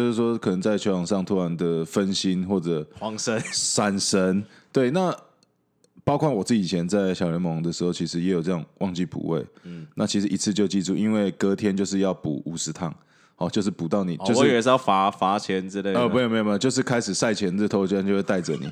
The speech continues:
Speaker 1: <laughs> 哦，就会找一个人在一垒这边接球，
Speaker 2: 啊。
Speaker 1: 让你补，
Speaker 2: 就冲五十趟这样。
Speaker 1: 对，你冲五十趟以后，你大概只要球稍微，包括界外，你可能都会动，
Speaker 2: 啊。
Speaker 1: <laughs> 打到一垒方向接。对，所以我说，其实尤其以洪总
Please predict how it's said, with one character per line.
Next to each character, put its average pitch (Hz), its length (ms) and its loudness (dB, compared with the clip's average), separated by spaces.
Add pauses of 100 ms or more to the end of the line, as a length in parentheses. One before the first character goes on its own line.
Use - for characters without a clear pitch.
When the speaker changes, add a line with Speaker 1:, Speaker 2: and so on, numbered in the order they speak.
(140)
Speaker 1:
<laughs> - 220 -20
哦， 87 260 -2
就 104 100 -2
会 110 200 2
找 - 240 -2
一 98 80 0
个 104 120 0
人 92 160 0
在 101 160 0
一 - 40 -2
垒 - 200 2
这 98 100 0
边 98 120 0
接 98 180 0
球， - 160 -4 (240)
Speaker 2:
啊。 90 140 -10
Speaker 1:
让 110 100 2
你 101 60 0
补， 120 80 4
Speaker 2:
就 - 0 -
冲 131 320 4
五 113 100 4
十 104 120 2
趟 123 80 4
这 117 40 6
样。 107 120 6
Speaker 1:
对， 104 80 2
你 107 40 0
冲 120 220 2
五 104 60 0
十 95 120 -2
趟 104 220 2
以 95 60 2
后， 104 100 2
你 92 100 -2
大 113 160 0
概 110 240 2 (320)
只 101 120 0
要 110 100 4
球 113 240 2
稍 117 120 4
微， 113 100 2
包 120 160 4
括 127 100 6
界 120 220 2
外， 110 140 2
你 101 100 0
可 95 100 0
能 78 140 -2
都 92 100 2
会 92 120 4
动， 85 200 0
Speaker 2:
啊。 76 100 -6 (100)
Speaker 1:
<laughs> 143 100 4
打 92 160 2
到 120 120 2
一 127 60 2
垒 104 140 0
方 104 200 0
向 101 140 2
接。 98 180 0 (280)
对， 202 100 4
所 202 140 4
以 - 20 4
我 131 160 2
说， 165 200 2 (420)
其 151 160 2
实 156 160 0
尤 147 200 4
其 147 240 2
以 110 380 2
洪 113 220 0
总 101 340 0